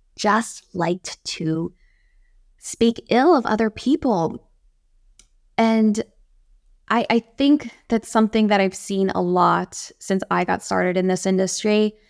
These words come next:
Um, and it used to be so much more forward facing. I think perhaps now it's gone a little bit more private, and it's, pro-, you know, it's, it's a lesson I've learned because I was part of that at one point in time. Um, and I just came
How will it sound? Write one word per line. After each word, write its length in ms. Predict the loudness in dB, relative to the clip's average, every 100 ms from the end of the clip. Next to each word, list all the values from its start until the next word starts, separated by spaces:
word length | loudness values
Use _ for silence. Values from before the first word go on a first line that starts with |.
| _ _ -2
Um, 260 | 0 0
and 80 | 0
it 60 | 0
used 220 | -2 -2
to 60 | -4
be 60 |
so 200 | -2 0
much 200 | 0 0
more 160 | -2 -2
forward 400 | -2 0 0 -2
facing. 440 | -2 -2 -2 -4
I 20 | -2
think 220 | -4 -4
perhaps 340 | -4 -4 -4
now 200 | -4 -2
it's 120 | -2 -4
gone 200 | -4 -2
a 80 |
little 200 | -2 -2
bit 140 | -2 -2
more 200 | -2 -2
private, 380 | -4 -4 -2 0
and 120 | -2
it's, 120 | -2 _
pro-, 100 | -14 -14 -20 _
you 100 | -2
know, 160 | 0 0
it's, 220 | -4 -6 -6
it's 120 | 0
a 60 | 2
lesson 320 | 4 4 2
I've 160 | 2
learned 260 | 2 2 2
because 300 | 0 0 0
I 80 | 0
was 300 | 2 -2 -4 _
part 280 | -6 -2 -2
of 140 | -2 -4
that 300 | -4 -4 -6
at 140 | -4
one 160 | -2 -2
point 240 | 0 -2
in 140 | 0 -4
time. 420 | -2 -2 0 -2 -6 _ _ _ _
Um, 260 | 2 2 2 -2
and 80 | 0
I 80 | 0
just 200 | -2 -4
came 180 | -14